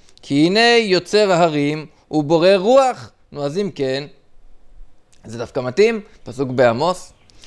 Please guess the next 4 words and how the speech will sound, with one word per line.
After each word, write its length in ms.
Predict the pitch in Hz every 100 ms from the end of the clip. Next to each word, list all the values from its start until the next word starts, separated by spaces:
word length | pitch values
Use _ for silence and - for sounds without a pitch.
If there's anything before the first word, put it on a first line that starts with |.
| - - - -
אומרת 320 | - 98 117 127
הגמרא, 760 | 135 135 135 180 196 180 170 160 _ _ _ _ _ _ -
"אמר 300 | 110 117 143
לי, 380 | 143 147 185 175